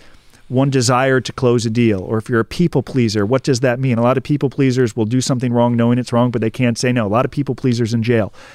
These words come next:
Helping them understand how if you're that way in the corporate world, it could lead to loss of career, family, and in some cases imprisonment.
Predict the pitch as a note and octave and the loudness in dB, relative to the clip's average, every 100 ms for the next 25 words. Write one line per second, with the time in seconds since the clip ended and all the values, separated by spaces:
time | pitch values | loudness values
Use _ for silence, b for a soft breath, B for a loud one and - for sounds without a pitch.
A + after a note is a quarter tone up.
0 | B - F3 F3+ E3 D#3 C#3 - C#3 C#3 | B -4 0 2 2 2 0 0 0 2
1 | B2+ B2 A#2 B2+ C3 B2+ B2+ B2+ A#2+ - | 2 2 0 0 2 2 2 2 0 -2
2 | B2 C3+ B2+ B2+ C3 - b b b _ | -2 0 0 2 2 -2 b b b _
3 | A#2+ B2 A#2 A#2+ - G#2+ G#2+ G#2 G#2 - | -6 -2 0 0 0 0 0 0 -6 -8
4 | - A2+ D#3 D3+ D3 C#3+ - - C#3+ D3 | -4 0 2 2 2 -2 -10 -4 0 0
5 | D3 C#3+ C#3 B2+ A#2+ A#2 C3 B2+ C#3 C3 | 0 -2 -2 -4 -4 -4 -6 -6 -4 -4
6 | B2 B2 B2+ B2+ - D3+ D3+ A2 | -4 -4 -4 -4 -4 -4 -4 -8